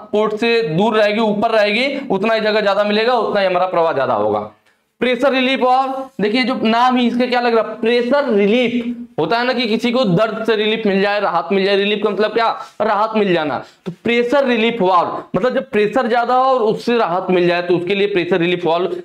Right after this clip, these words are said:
यूज़ किया जाता है। क-, जैसे कुछ जगहों पे आपका क्या होगा, आप मान लीजिए आपने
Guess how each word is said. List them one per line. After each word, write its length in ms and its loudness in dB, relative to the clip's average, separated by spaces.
यूज़ 240 0
किया 140 0
जाता 260 0
है। 220 -2
क-, 340 0
जैसे 260 0
कुछ 180 -2
जगहों 260 0
पे 100 0
आपका 220 0
क्या 120 0
होगा, 440 -2
आप 180 -2
मान 140 -2
लीजिए 160 2
आपने 360 0